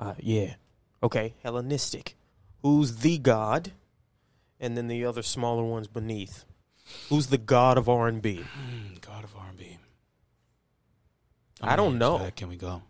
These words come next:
Speaker 1: I don't know. I think it's a very hard question to answer.
Speaker 2: Yeah, 'cause it's not.
Speaker 1: If you go pure talent, you can maybe s-, name a guy like Maxwell. You can maybe name a guy like, uh,
Speaker 2: Yeah.
Speaker 1: Marvin Gaye. If you go
Speaker 2: Marvin
Speaker 1: back that
Speaker 2: Gaye may,
Speaker 1: far.
Speaker 2: actually,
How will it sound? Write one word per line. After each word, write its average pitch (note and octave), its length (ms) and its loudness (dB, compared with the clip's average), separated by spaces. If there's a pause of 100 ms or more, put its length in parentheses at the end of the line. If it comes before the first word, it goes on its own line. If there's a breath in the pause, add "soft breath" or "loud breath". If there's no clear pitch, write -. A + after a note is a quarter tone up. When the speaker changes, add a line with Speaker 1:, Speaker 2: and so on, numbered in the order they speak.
(300)
Speaker 1:
I C#3 120 2
don't F3+ 140 4
know. C3 200 2
I A2 100 2
think C3+ 220 -2
it's C#3 140 -2
a B2 40 -12
very C3 360 4
hard A#2 300 -2
question A2+ 420 -4
to G#2+ 60 -6
answer. A#2 480 -6 (2000)
Speaker 2:
Yeah, G2+ 200 -4
'cause F#2+ 140 -8
it's F#2+ 80 -12
not. G#2 300 -6 (200)
Speaker 1:
If C3+ 160 4
you D3+ 120 4
go D#3 180 8
pure D#3 340 2
talent, D3+ 640 -2 (140)
you C#3 100 -8
can B2+ 180 -2
maybe A2+ 300 -2
s-, - 120 -14 (220)
name G#2 240 -12
a - 20 -16
guy G2+ 260 -12
like F#2+ 320 -18
Maxwell. G#2+ 840 -6
You G#2 100 -10
can - 140 -20
maybe G#2 340 -20
name G2+ 200 -20
a G2+ 60 -20 (100)
guy G2+ 160 -10
like, G2 420 -10
uh, F#2+ 280 -10
Speaker 2:
Yeah. F#2+ 280 2 (480)
Speaker 1:
Marvin A2 380 2
Gaye. A2 360 -4
If G#2 100 -10
you A#2 80 -8
go A2+ 120 0
Speaker 2:
Marvin G#2+ 280 8
Speaker 1:
back G2 100 4
that G2+ 60 4
Speaker 2:
Gaye G2 60 4
may, F#2+ 180 2
Speaker 1:
far. A#2 160 0
Speaker 2:
actually, B2 480 2